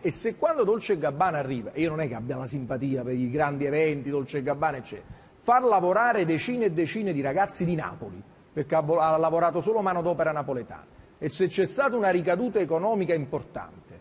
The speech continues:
se gli alberghi sono stati pieni, le trattorie hanno assunto, e se oggi uno entra in una trattoria del centro storico di Napoli, cinque anni fa lavoravano per esempio sette persone, oggi ne lavorano venti, e chiedi ai ragazzi: "Tu da che quartiere vieni?"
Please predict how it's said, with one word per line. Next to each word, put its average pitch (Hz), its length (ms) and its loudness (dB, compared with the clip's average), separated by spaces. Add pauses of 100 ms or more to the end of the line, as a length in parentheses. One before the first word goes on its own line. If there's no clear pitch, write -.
(340)
se - 200 0
gli 175 80 6
alberghi 208 420 4
sono 180 140 0
stati 156 320 -2
pieni, 98 400 -10
le 135 100 -4
trattorie 190 540 2
hanno 185 180 0
assunto, 101 600 -10
e 127 60 -6
se - 200 0
oggi 269 240 4
uno 247 160 2
entra 233 300 2
in 170 60 0
una 160 100 2
trattoria 165 360 2
del 170 140 2
centro 196 380 -2
storico 170 400 0
di 147 100 -2
Napoli, 101 440 -10 (420)
cinque 247 400 0
anni 220 160 0
fa 240 200 2
lavoravano 170 480 2
per 170 100 0
esempio 175 240 0
sette 196 300 0
persone, 104 600 -6 (160)
oggi 214 260 4
ne 214 100 2
lavorano 190 400 4
venti, 107 560 -6
e - 200 2
chiedi 269 280 2
ai 220 80 4
ragazzi: 156 540 0
"Tu 233 120 2
da - 100 4
che 247 200 0
quartiere 185 500 2
vieni?" 113 420 -4